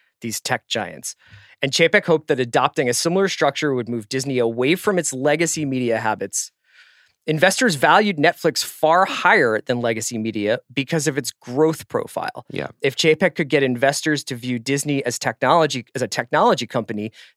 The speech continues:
Speaker 1: they might reward him with a share price multiple bump. People fucking love Disney.
Speaker 2: I know.
Speaker 1: They go
Speaker 2: Actual
Speaker 1: to
Speaker 2: people.
Speaker 1: Disney World. Their kids shape their identities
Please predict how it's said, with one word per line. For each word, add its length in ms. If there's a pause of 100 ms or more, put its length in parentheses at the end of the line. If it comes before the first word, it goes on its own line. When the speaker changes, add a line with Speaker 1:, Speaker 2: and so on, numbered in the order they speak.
Speaker 1:
they 100
might 260
reward 440
him 120
with 140
a 60
share 320
price 440
multiple 680
bump. 400 (1000)
People 560 (460)
fucking 640 (600)
love 500
Disney. 500 (200)
Speaker 2:
I 180
know. 220 (280)
Speaker 1:
They 160
go 560
Speaker 2:
Actual 380
Speaker 1:
to 60
Speaker 2:
people. 200
Speaker 1:
Disney 600 (340)
World. 840 (340)
Their 180
kids 680 (160)
shape 420
their 180
identities 800